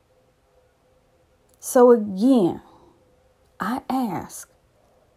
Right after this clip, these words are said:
what is an essential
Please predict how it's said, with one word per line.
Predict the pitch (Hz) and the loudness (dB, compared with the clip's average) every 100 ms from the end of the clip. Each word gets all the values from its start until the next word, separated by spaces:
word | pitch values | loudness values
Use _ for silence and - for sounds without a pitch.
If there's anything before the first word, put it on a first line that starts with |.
| _ _ _ _ _ _ _ _ _ _ | _ _ _ _ _ _ _ _ _ _
what | 196 196 269 320 - _ _ - | -4 2 4 2 -4 _ _ 0
is | 240 233 - | 2 2 0
an | 226 214 - | -2 -2 -2
essential | 214 175 - - 226 247 - 233 233 233 233 | -6 -8 -8 -4 -2 -2 -2 -2 0 -2 -6